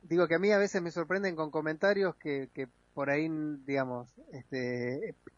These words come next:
además como tienen más acceso a la información, me parece que, por eso digo el vienen,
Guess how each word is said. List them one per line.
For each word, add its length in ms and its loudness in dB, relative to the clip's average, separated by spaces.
además 320 4
como 220 2
tienen 180 2
más 180 -2
acceso 300 -4
a 20 2
la 60 0
información, 760 0
me 80 -8
parece 380 -2
que, 560 -4
por 140 0
eso 160 0
digo 240 4
el 80 0
vienen, 480 2